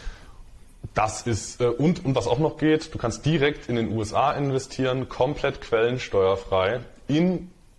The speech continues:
klassische Aktiengesellschaften, in Large Caps, kannst du in M L Ps investieren. Über irische E T Fs kannst du quellensteuerfrei in U S-M L Ps investieren.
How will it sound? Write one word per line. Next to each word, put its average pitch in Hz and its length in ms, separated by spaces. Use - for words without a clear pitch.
klassische 135 500
Aktiengesellschaften, 101 1040
in 123 80
Large 110 340
Caps, 113 220
kannst 123 300
du 139 180
in 147 380
M 117 140
L 113 120
Ps 123 440
investieren. 80 760
Über 135 440
irische 156 420
E 123 120
T - 140
Fs 135 260
kannst - 160
du 107 40
quellensteuerfrei 117 760
in 107 200
U 104 140
S-M 107 360
L 98 100
Ps 139 260
investieren. 113 680